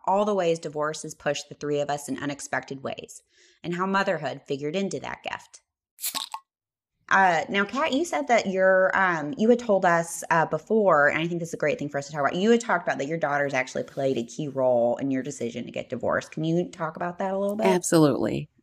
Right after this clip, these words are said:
Speaker 2: Um, so the, the story of my divorce is kind of long and messy and not terrifically exciting. You know, there was no,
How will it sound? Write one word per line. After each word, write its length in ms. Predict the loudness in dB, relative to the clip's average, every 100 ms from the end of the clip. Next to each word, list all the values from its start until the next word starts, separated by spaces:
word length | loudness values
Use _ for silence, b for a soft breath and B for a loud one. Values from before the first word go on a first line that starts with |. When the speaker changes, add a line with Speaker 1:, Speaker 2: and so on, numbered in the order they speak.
| 0
Speaker 2:
Um, 480 | 2 4 2 2 -2 _ _ -6
so 540 | 2 4 6 4 0 _ _ _ _ _ _ _ _ _ _ -14 -6
the, 400 | 4 8 8 8
the 120 | 4
story 280 | 6 8 8
of 60 |
my 140 | 6 4
divorce 560 | 4 4 2 0 -6
is 160 | -4 2
kind 160 | 4 4
of 80 |
long 440 | 4 4 6 6 6
and 140 | 6
messy 400 | 4 2 0 0
and 140 | 2 4
not 240 | 2 0 -4 -10
terrifically 760 | -6 -2 0 0 0 2 2
exciting. 640 | 2 0 2 4 6 6
You 100 | 6
know, 140 | 4 2
there 100 | -2
was 160 | 2
no, 220 | 4 4